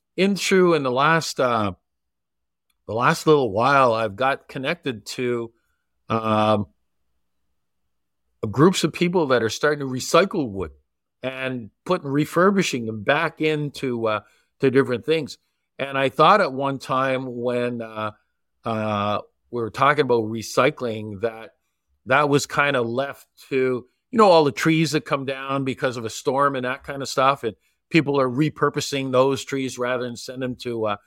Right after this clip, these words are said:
to landfill. But the more we dig into it, that's one part. But the other part is, is that there's a lot of, uh, of old homes and old buildings that are now being torn apart and, and, uh, the wood's being, uh, recycled back in.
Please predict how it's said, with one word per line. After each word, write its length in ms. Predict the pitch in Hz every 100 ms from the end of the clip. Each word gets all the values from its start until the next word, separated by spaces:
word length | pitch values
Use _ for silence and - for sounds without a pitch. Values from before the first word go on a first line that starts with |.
| _ _ -
to 80 |
landfill. 600 | 113 110 127 160 190 214 - _ _ _
But 100 | -
the 80 | 156
more 220 | 165 214
we 140 | 202 170
dig 200 | 139 143
into 280 | 220 196 139
it, 180 | - _ _
that's 240 | - 170 147
one 300 | 131 180 240
part. 280 | - 139 - _ _ _ _ _ _
But 140 | 139
the 140 | 131 156
other 160 | 240
part 320 | 208 175 151
is, 240 | 143 151 143
is 80 | 135
that 200 | 139 123
there's 200 | 139 135
a 80 |
lot 380 | 123 123 143 180
of, 220 | 165 127
uh, 260 | 123 117 107 - _ _
of 160 | 123
old 300 | 127 156 151 127
homes 400 | 143 151 165 147
and 120 | 120
old 260 | 131 143 120
buildings 460 | 139 180 147 123
that 160 | 120 113
are 100 | 113
now 520 | 113 139 151 135 113 _ _ _ -
being 300 | 135 139 123
torn 320 | - 139 147
apart 420 | 110 120 139 147 -
and, 220 | 113 104 -
and, 280 | 120 120
uh, 240 | 113 107 107
the 140 | 101
wood's 340 | 107 139 147 117
being, 400 | 139 135 127 123
uh, 220 | 110 101 - _ _
recycled 640 | 117 131 - 143 143 131
back 300 | 123 131 131
in. 240 | 131 131